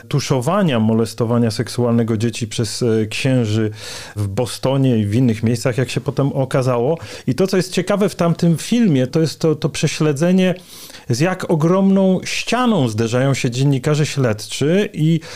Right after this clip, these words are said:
teoretycznie wszyscy są, no nie wiem, opowiadają się za, za, za dobrem, prawdą i pięknem, ale, e,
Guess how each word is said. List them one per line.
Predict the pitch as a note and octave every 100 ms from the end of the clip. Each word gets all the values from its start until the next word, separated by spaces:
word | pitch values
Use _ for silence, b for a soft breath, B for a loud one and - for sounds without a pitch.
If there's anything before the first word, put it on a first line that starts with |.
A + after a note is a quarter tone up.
| B
teoretycznie | - D#3 E3+ D#3 G3+ G#3+ F#3+ E3
wszyscy | - - F#3+ - - E3
są, | D3 D#3 D3+ C#3+ B B B B
no | A#2 B2
nie | B2 A#2
wiem, | G#2+ A2
opowiadają | A2 B2 C#3 C3+ C#3 D#3
się | D3 C3+
za, | B2+ B2
za, | A2+ A#2 G#2+
za | G#2+ G#2+
dobrem, | G#2 B2+ E3 D#3 C#3
prawdą | A#2 B2+ E3 C#3 C#3 C3 B2
i | A#2 A2+ A#2 A#2+ A2
pięknem, | D#3 F3 - C3+ F3+ F3+
ale, | C#3+ D3 D3 D3 -
e, | C#3 C#3 C3+